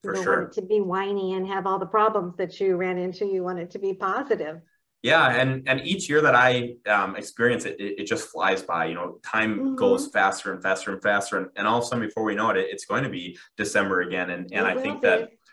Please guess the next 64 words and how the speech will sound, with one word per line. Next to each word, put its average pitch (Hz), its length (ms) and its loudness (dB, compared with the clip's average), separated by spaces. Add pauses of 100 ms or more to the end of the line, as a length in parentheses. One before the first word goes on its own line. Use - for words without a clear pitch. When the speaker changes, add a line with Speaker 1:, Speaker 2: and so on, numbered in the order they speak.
(220)
Speaker 2:
yeah, 131 220 4
Speaker 1:
Mm-hmm. - 80 -4
Speaker 2:
focusing 127 420 2
on 113 100 0
those 98 220 -2
yearly 110 240 2
goals 110 300 -2
and 95 80 -6
then 90 80 -8
quarterly 110 440 0
breaking 98 280 0
that 95 160 -4
down 98 320 0
into, 95 480 -8
you 92 60 -12
know, 90 160 -6
weekly, 98 420 -6
what 95 180 -2
am 98 60 0
I 101 60 -2
gonna 95 100 -4
do 98 100 -6
this 98 200 -8
week 101 160 -6
so 90 100 -6
I 85 60 0
can - 140 -12
achieve 98 320 -10
my, 82 300 -4 (260)
you 92 60 -12
know, 85 120 -4
month 98 320 -2
and 82 120 -8
quarterly 95 340 0
and 87 100 -6
annual 90 360 -6
goals? 92 360 -2
And, 90 100 -8 (100)
and 92 220 -10
where 110 180 4
do 147 100 4
I 147 60 4
wanna 139 200 2
be 98 120 -6
in 120 100 -2
five 80 280 -4
years? 82 220 -6
Because 95 320 -6
it, 92 200 -6
it 98 160 -10
does 98 280 -2
take, 90 280 -2 (300)
you 90 80 -12
know, 85 320 -4
an 87 140 -4
effort 107 320 -2
today 95 300 0
to, 87 220 -2
to - 140 -20
get - 160 -6
some 92 140 -12
of 80 60 -8
those 80 160 -8
things 85 280 -10